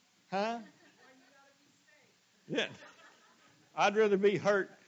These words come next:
because I've seen thousands saved, healed, and delivered by the power of God. I wouldn't have seen that if I'd stayed home and stayed safe. Those people go to hell because I wouldn't step out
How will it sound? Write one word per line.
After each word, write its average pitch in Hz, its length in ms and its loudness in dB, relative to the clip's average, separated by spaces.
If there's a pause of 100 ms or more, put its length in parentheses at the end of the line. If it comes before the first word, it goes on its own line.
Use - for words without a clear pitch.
(120)
because 160 260 -2
I've 180 180 2
seen 185 340 -4
thousands 170 640 2
saved, 175 500 0
healed, 180 440 -4
and 151 120 -10
delivered 139 480 -8
by 117 140 -14
the 110 80 -20
power 123 220 -16
of 123 100 -20
God. - 200 -20 (1600)
I 202 140 0
wouldn't 240 260 2
have 226 80 -4
seen 269 320 -2
that 226 140 0
if 196 100 -2
I'd 185 160 -2
stayed 226 300 -2
home 254 200 -6
and 214 80 -12
stayed 254 280 -10
safe. 233 640 -8 (1300)
Those 247 220 2
people 247 340 2
go 247 200 6
to 233 100 6
hell 226 580 6 (220)
because 208 400 2 (120)
I 262 360 10
wouldn't 254 480 6
step 233 360 -2
out 233 260 4